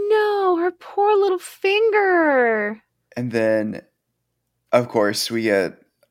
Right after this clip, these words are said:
Speaker 2: in typical Image fashion, we get the just ending where it's like
Speaker 1: Where the entire city gets to hear it.
Speaker 2: Well, and of course the Emperor dies a slow death, and the way that
Speaker 1: Mm-hmm.
Speaker 2: he, like,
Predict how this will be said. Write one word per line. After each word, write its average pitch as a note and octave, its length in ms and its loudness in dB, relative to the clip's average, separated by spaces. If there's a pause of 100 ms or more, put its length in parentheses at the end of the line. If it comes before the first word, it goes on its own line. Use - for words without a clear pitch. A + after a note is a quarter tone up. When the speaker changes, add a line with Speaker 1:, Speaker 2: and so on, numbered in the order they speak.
(100)
Speaker 2:
in A2+ 140 -2
typical A#2 420 -4
Image F#2 380 -4
fashion, F2 800 -2
we G#2+ 140 -10
get F2+ 180 -4
the G#2+ 80 -4
just G2+ 440 -2
ending E2+ 640 -6
where F#2+ 220 -4
it's - 200 -8
like D#2+ 560 -6 (220)
Speaker 1:
Where A#3 140 6
the A3+ 140 4
entire G3 320 0
city F#3 540 -2 (840)
gets F#3+ 180 -2
to G3+ 100 0
hear F#3 180 2
it. G#3+ 260 0 (140)
Speaker 2:
Well, A#2 300 2
and G#2+ 320 0
of G2+ 100 -4
course - 240 -4
the G2+ 140 -4
Emperor F2+ 340 -4
dies E2+ 300 0
a F2 60 -6
slow E2+ 340 -2
death, D2+ 500 -2
and G#2 160 -6
the G#2+ 60 -2
way G#2 160 0
that F2+ 120 -4
Speaker 1:
Mm-hmm. A2+ 120 -10
Speaker 2:
he, G#2 60 -6
like, E2+ 180 -6